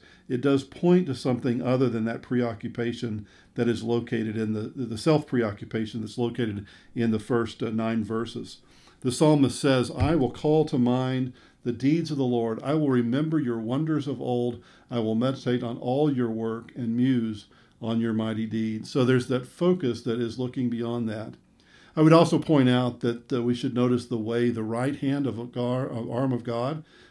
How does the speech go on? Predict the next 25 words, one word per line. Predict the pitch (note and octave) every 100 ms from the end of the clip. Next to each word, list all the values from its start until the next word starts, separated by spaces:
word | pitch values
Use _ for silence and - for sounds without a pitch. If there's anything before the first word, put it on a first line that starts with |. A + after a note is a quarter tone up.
| -
uh, | A2+ A2+
shifts. | - - D#3 F#3 -
There | A#2+ A#2 B2+
is, | B2 A#2+ A2+ A2
uh, | A#2 A2 A2 A2 - _
a | -
statement | A2 - C#3+ D3 C3
about | A#2+ B2 B2
the | A#2
psalmist's | G#2+ B2+ B2 A#2+ - -
own | B2+ D3+
arm | C3+ B2 C#3 E3+
and | A2+ G2
stretching | - B2+ B2+ C3
out | A#2+ A#2 A#2
their | A#2 A#2+
hand. | G#2+ G#2+ A2 B2 - - - -
But | B2+
in | B2+
verse | C3 D#3 D#3
ten, | - C#3+ D#3 D#3
there's | B2+ A#2+ G#2+
this | G2+ -
agonizing | B2+ D3 D3+ C3+ C3 A#2+ A2+
question | G#2 C3+ D3 - D#3